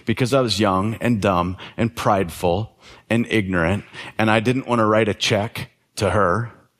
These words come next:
So I wrote my kids' names on it, and it didn't say child support. So I paid almost a year's worth of child support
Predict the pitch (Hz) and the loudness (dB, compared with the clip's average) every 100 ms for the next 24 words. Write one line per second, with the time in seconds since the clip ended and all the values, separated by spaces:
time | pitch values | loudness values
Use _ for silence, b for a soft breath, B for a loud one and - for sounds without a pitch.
0 | b b b - 127 117 123 123 113 107 | b b b -2 2 4 4 2 0 -2
1 | 135 120 110 95 107 110 95 95 92 92 | 0 0 0 2 2 2 2 0 0 0
2 | 92 117 107 - 92 - 113 107 - - | 0 0 0 0 0 2 2 0 -4 -2
3 | 92 - - - 127 110 107 107 95 101 | -2 0 -2 0 0 2 2 2 0 0
4 | 92 120 107 113 98 87 113 107 - 92 | 2 2 0 -2 -2 0 2 2 -2 -4
5 | 104 98 | 0 0